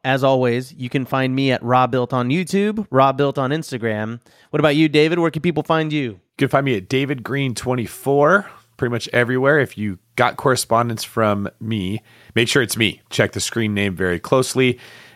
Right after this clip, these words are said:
Speaker 2: And then, um, I've often said, like, if I reach out to you for some reason and you're not sure who you're talking to, ask for a voice note. At this point, you know what all of our voices sound like. So I think that's one workaround that I encourage people to use. And then you can follow me on YouTube at David Green Real Estate.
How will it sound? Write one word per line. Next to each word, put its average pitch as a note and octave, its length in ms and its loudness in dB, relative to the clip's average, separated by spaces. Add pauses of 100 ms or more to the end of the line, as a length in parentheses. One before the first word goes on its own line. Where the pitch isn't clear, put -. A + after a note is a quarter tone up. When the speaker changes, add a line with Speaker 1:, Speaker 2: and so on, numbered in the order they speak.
Speaker 2:
And G2+ 200 -2
then, G2 320 0
um, F2 400 -2
I've F#2+ 140 0
often G2 340 0
said, F#2+ 460 0
like, F2 200 -4
if - 140 -6
I G2+ 120 0
reach F#2+ 280 -4
out F#2 160 0
to - 100 -6
you F#2 60 -4
for - 140 -12
some F#2 240 -4
reason F#2 240 -4
and F2 100 -4
you're F2 60 -6
not F2 180 -2
sure F#2 140 -6
who F2 60 -6
you're E2+ 40 -6
talking A2 320 -2
to, F#2 160 -4
ask B2 180 0
for A#2+ 100 -2
a G2 40 0
voice G#2+ 260 0
note. E2 300 -8
At F2 140 -2
this G#2+ 100 -2
point, F#2+ 260 -2
you F2 60 -4
know F#2 140 0
what F2 80 0
all E2+ 160 4
of D#2+ 100 -2
our D#2+ 80 -2
voices E2+ 400 -6
sound D#2+ 260 -6
like. C2 200 -14
So - 120 -12
I - 120 -16
think E2+ 160 -16
that's - 240 -14
one F2 260 -8 (480)
workaround F#2 440 2
that F2 80 0
I E2+ 200 0
encourage F#2 320 0
people G2 240 0
to F#2+ 80 0
use. C3+ 320 2
And G2+ 180 -2
then G2+ 120 0
you G2 80 -4
can - 80 -10
follow A2 160 2
me G#2+ 80 -2
on F#2+ 80 -2
YouTube A#2 340 -8
at F2+ 320 -4
David G2 320 -2
Green F#2+ 520 -2
Real F2 340 -2
Estate. - 520 -10